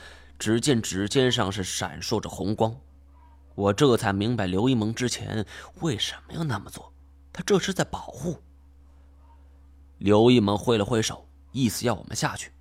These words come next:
在金锁的帮助下，我不得不从上面下来，而这刚一落地，我就躺在地上，连呼吸都感觉很疼。太监跑过来帮忙，可谁料想他直接将我背起，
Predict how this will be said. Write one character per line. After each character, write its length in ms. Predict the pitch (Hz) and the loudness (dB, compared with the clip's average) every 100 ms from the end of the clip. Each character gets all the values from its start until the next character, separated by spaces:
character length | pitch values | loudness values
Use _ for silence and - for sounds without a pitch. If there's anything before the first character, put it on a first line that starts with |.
| - - - - - - - - - - - - - - - | -20 -20 -20 -20 -20 -20 -20 -20 -20 -20 -20 -20 -20 -20 -6
在 160 | - 104 | 2 2
金 280 | - 143 143 | 4 4 4
锁 160 | 104 | 2
的 120 | 90 98 | -2 2
帮 240 | 107 110 | 2 2
助 140 | 90 | -4
下， 300 | - - 73 - - - | -6 -8 -10 -12 -20 -10
我 220 | 92 92 | -2 0
不 160 | 95 120 | 0 0
得 100 | 104 | -2
不 100 | 98 | -2
从 120 | 101 104 | -4 -4
上 160 | 117 | -2
面 100 | 98 | -2
下 240 | 104 147 - | -4 -4 -6
来， 140 | - - - - | -14 -20 -20 -10
而 120 | - | -4
这 100 | 156 | 0
刚 200 | 151 190 | 2 2
一 100 | 151 | 2
落 200 | 175 180 | 4 2
地， 300 | 127 185 92 - - - - | 2 0 -2 -4 -12 -16 -10
我 140 | - | -6
就 100 | - | -4
躺 260 | - - - | -6 -8 -10
在 100 | - | -10
地 180 | 127 156 | -6 -6
上， 240 | - - - - - | -6 -10 -14 -20 -4
连 180 | 101 107 | 0 0
呼 260 | - 131 | 2 2
吸 160 | 123 127 | 2 4
都 120 | 120 | 2
感 200 | 117 - | 2 -2
觉 100 | 98 | -4
很 160 | 110 - | -4 -6
疼。 260 | - - 85 - - - - - - - - - - | -12 -10 -10 -12 -20 -20 -20 -20 -20 -20 -20 -20 -16
太 180 | - 110 | 2 2
监 160 | 101 107 | 4 -2
跑 180 | - 78 | -4 -4
过 120 | 95 | -2
来 100 | 92 | 0
帮 180 | 107 104 | -2 -2
忙， 280 | 76 80 - - - - - | -6 -10 -14 -20 -20 -20 -8
可 140 | 123 | -2
谁 160 | 135 143 | 2 6
料 160 | 127 | 6
想 320 | 104 57 78 - - | 4 -4 -10 -12 -16
他 100 | - | -10
直 140 | - 113 | -4 -4
接 80 | 120 | -2
将 140 | 131 | -2
我 80 | 85 | -2
背 220 | 131 175 | -2 -2
起， 180 | - | -6